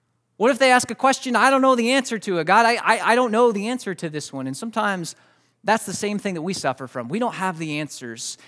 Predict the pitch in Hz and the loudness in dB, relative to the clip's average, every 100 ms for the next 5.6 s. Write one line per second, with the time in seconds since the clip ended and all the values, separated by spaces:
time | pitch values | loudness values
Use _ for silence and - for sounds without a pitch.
0 | _ 147 151 175 190 165 160 151 160 170 | _ -8 -6 -6 -6 -8 -8 -8 -6 -8
1 | 170 - 156 151 - 135 120 139 139 - | -8 -6 -8 -8 -12 -12 -8 -10 -10 -16
2 | 123 139 139 - - 143 139 135 131 123 | -10 -10 -10 -14 -10 -8 -6 -8 -12 -16
3 | - _ - 139 143 151 139 - 143 123 | -20 _ -12 -10 -10 -8 -8 -8 -10 -10
4 | 120 - 160 160 135 151 110 135 131 139 | -14 -14 -12 -10 -10 -10 -8 -8 -10 -12
5 | 143 127 50 50 135 - | -12 -12 -14 -14 -20 -20